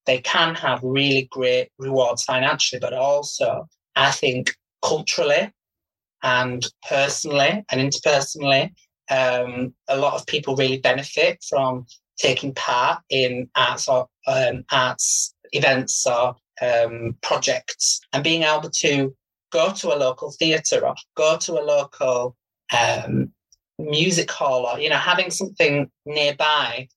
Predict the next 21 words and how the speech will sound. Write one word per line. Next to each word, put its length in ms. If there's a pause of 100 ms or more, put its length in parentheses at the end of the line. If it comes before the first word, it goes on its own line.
that 220
anchors 500
you 160
to 200
your 220
community, 760 (140)
that 260
can 160
be 140
really, 260
really 320
important, 680
because 380 (300)
what 180
we 100
often 320
see 300
is 140
that 160
those 240
spaces, 760